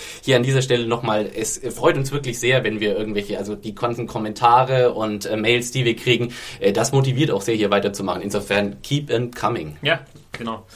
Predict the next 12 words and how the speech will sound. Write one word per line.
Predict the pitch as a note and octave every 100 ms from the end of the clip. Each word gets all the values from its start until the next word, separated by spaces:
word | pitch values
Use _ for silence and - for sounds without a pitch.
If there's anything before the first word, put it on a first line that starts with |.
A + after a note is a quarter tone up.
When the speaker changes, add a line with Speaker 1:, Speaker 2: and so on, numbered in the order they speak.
| - -
Speaker 2:
Äh, | -
Speaker 1:
Äh, | B2+ B2
Speaker 2:
Rima, | B2+ F#3 A#2
du | F#3
hattest | G3+ -
noch | A#2+ - -
eine | G#2 G#2 G2
kurze | - G#2 - - F#2+ F#2+ F#2+ -
Frage | - G#2+ G#2+ A2 G#2
von | G2 G#2+
einem | G2 F#2+
Hörer. | G2+ G2+ F#2+